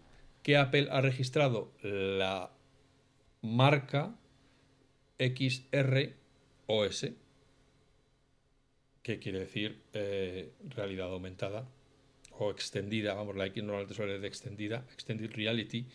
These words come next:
o es sistema operativo de la realidad extendida, ¿no? Que es una manera de decir es, ah, ampliada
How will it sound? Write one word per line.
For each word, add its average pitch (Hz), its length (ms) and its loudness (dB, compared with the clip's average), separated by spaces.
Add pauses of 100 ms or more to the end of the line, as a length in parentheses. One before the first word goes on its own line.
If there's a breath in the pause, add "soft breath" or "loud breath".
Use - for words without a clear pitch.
(420 soft breath)
o 104 140 -2
es 95 180 -12
sistema 127 380 0
operativo 127 460 6
de 117 100 4
la 107 120 2
realidad 98 300 -2
extendida, 90 580 -10
¿no? - 80 -12 (300)
Que 98 100 -6
es - 120 -6
una 92 160 -8
manera 92 220 -4
de 92 60 -2
decir 104 180 -6
es, - 220 -4
ah, 98 220 -4 (680 soft breath)
ampliada 101 560 -4